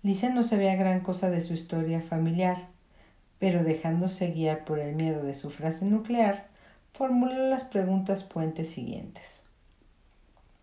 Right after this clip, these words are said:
¿A qué miembro de la familia se le murió un hijo o hija?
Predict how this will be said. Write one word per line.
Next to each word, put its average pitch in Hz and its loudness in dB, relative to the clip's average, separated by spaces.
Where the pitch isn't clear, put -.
¿A 175 0
qué 185 2
miembro 175 2
de 202 0
la 190 0
familia 156 -2
se 180 -2
le 151 0
murió 143 -4
un 147 -4
hijo 143 -8
o 151 -2
hija? 185 -6